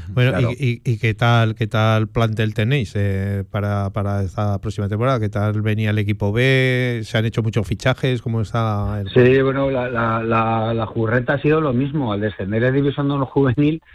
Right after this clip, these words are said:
Speaker 2: pues nos descendemos todos, ¿no? Eh,
Speaker 1: Sí.
Speaker 2: se ha, se ha, se ha trabajado, se está trabajando bien a pico y pala, pues un Roberto Magén, eh,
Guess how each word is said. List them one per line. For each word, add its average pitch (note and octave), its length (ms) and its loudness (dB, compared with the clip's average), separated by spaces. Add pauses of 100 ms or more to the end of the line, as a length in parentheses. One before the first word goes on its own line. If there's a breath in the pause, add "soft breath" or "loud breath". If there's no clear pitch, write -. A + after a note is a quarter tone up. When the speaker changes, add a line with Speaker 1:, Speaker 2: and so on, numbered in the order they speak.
(340 soft breath)
Speaker 2:
pues A2+ 160 2
nos A2 180 2
descendemos A#2 600 2
todos, G#2+ 360 -2
¿no? A2+ 240 -6 (500 loud breath)
Eh, A2+ 760 2
Speaker 1:
Sí. - 80 -10
Speaker 2:
se C3+ 60 0
ha, B2+ 120 0
se C#3+ 80 0
ha, C3 160 0
se D3+ 80 2
ha D3+ 60 0
trabajado, C#3 480 0
se C#3 100 -2
está A2 180 -4
trabajando A2 500 0
bien A2+ 220 2
a G#2 60 0
pico A2 260 -2
y G2+ 60 2
pala, A#2 560 2
pues G#2 200 -8
un G#2 160 -6
Roberto F#2+ 300 -4
Magén, A2 640 0
eh, G2 260 0